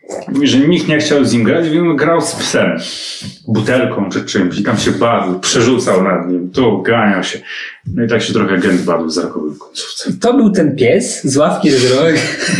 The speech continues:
Speaker 2: <laughs> Legii Warszawa.
Speaker 1: Tak, to
Speaker 2: Ale
Speaker 1: był
Speaker 2: to
Speaker 1: doskonały dowcip.
Speaker 2: płynne przejścia, naprawdę. Dzisiaj szarżujemy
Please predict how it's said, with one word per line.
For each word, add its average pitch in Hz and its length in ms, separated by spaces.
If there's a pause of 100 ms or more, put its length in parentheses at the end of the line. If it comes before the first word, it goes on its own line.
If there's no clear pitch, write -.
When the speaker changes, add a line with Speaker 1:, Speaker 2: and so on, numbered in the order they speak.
Speaker 2:
<laughs> 180 480
Legii 180 300
Warszawa. 123 520 (420)
Speaker 1:
Tak, 95 200
to 110 100
Speaker 2:
Ale 123 100
Speaker 1:
był 92 100
Speaker 2:
to 101 60
Speaker 1:
doskonały 104 480
dowcip. 85 260 (140)
Speaker 2:
płynne 180 440
przejścia, 143 580
naprawdę. 120 600 (180)
Dzisiaj 131 280
szarżujemy 139 960